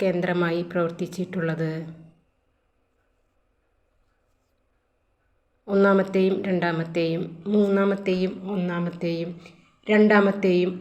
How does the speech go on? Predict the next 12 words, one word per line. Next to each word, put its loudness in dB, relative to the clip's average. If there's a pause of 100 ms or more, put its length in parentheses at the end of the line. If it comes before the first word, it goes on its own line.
മൂന്നാമത്തെയും. -2 (1120)
ഉത്തരം -2 (480)
രണ്ടാമത്തെയും -2 (220)
മൂന്നാമത്തെയും. -4 (2000)
എന്തിൽ 2 (100)
നിന്ന് 4 (200)
ഞാൻ 2 (160)
വിരമിച്ചിട്ടില്ല -2 (160)
എന്നാണ് 0 (200)
ഒന്ന് 0 (240)
പതിനാറിൽ 0 (120)
പറയുന്നത്? -2